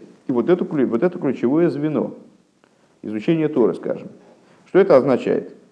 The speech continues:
Что вот это вот ключевое звено, оно наполняло все служение. То есть,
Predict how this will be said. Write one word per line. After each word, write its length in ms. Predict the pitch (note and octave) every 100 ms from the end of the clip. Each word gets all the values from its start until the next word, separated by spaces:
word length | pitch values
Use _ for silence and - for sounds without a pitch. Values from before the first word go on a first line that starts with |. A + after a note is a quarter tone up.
| _ _ _ -
Что 560 | - C3+ C3 A#2+ - -
вот 260 | A#2 D3
это 220 | C#3 A2+
вот 460 | A2 G#2+ - - -
ключевое 580 | - B2 B2 C3+ C#3 A#2+
звено, 540 | A2+ B2+ F3+ C4 D4+ - - _ _
оно 360 | A2+ A#2 E3 D3
наполняло 760 | C3+ C#3 C#3 C#3 D3+ A3+ A3+
все 180 | - F3+
служение. 520 | F3+ F3+ C3 G#2+ F#2+ - - - _
То 140 | D#3 B2+
есть, 200 | -